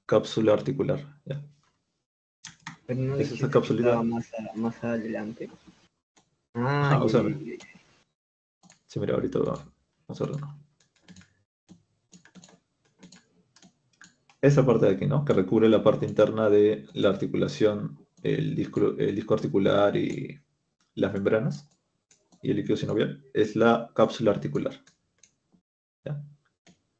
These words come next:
Speaker 1: Su membrana externa es esta partecita de aquí.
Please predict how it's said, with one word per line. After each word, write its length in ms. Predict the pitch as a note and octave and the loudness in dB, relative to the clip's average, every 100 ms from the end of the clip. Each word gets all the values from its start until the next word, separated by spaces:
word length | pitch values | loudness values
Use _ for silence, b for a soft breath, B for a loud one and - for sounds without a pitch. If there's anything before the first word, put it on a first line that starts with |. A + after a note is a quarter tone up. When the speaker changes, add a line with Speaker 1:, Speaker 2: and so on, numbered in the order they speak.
| _ _ _ _ _ _ _ _ _ _ _ _ _ _ _ _ _ _ _ _ _ _ | _ _ _ _ _ _ _ _ _ _ _ _ _ _ _ _ _ _ _ _ _ _
Speaker 1:
Su 100 | - | 0
membrana 400 | A2+ A2 B2 B2+ | 2 6 6 6
externa 540 | B2+ - C#3+ D#3+ A#3 - | 0 6 6 6 -4 -4
es 160 | - | -4
esta 200 | G2 - - | -4 -4 -6
partecita 380 | - - - | -6 -10 -12
de 60 | - | -12
aquí. 100 | - | -14